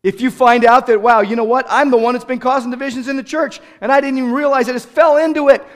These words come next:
I was listening to people, and I wasn't, I wasn't being, uh, d-, you know, discerning." Just repent of your sins and go on in freedom in Christ. There is forgiveness in Christ.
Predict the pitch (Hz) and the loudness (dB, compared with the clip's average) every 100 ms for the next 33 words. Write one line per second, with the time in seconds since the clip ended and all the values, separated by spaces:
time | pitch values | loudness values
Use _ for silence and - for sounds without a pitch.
0 | - 247 254 233 339 302 277 214 254 - | -4 0 0 0 -4 -4 -6 -4 -6 -4
1 | 214 - - 247 269 269 285 277 254 - | -6 -6 -8 0 2 4 4 2 -10 -20
2 | - 247 277 285 269 247 285 269 - - | -8 2 2 2 -4 -4 -2 -2 -6 -14
3 | - - 202 185 - - 247 240 247 - | -20 -8 -8 -8 -18 -6 -2 0 -2 -6
4 | 311 311 339 320 240 143 120 - _ _ | 0 2 2 2 -2 -6 -16 -20 _ _
5 | _ _ _ _ _ 202 - 170 185 269 | _ _ _ _ _ -18 -16 -12 -8 -8
6 | 302 - 180 208 294 - _ _ 170 165 | -8 -12 -10 -10 -12 -16 _ _ -14 -4
7 | 220 233 220 254 240 - 226 262 294 381 | -2 -2 -2 -4 -8 -8 -8 -8 -10 -12
8 | 339 - _ _ _ _ 302 302 - 269 | -14 -14 _ _ _ _ -12 -12 -12 -12
9 | 320 339 240 240 285 269 339 311 233 _ | -12 -8 -10 -10 -14 -12 -12 -12 -12 _